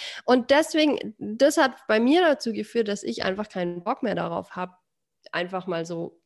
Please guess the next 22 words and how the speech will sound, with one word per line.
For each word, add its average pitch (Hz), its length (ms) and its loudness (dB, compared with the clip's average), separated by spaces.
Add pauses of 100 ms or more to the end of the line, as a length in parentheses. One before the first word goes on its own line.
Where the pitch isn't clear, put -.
(120)
irgendwie 170 360 -4
Sex - 340 -8
zu - 160 -12
haben. 175 320 -8
Und, 180 320 -8
und 185 180 -10
beim, 180 260 -8 (120)
also 180 260 -6
ich, - 340 -10
ja, 220 280 -6
das 214 200 -10
ist - 80 -16
spannend, 233 300 -2
dass 226 160 -4
du 202 80 -6
sagst, 214 300 -6
das 190 100 -8
ist - 60 -8
eine 180 80 -2
Entscheidung, 190 500 -2
dass 185 180 -10
man 180 260 -6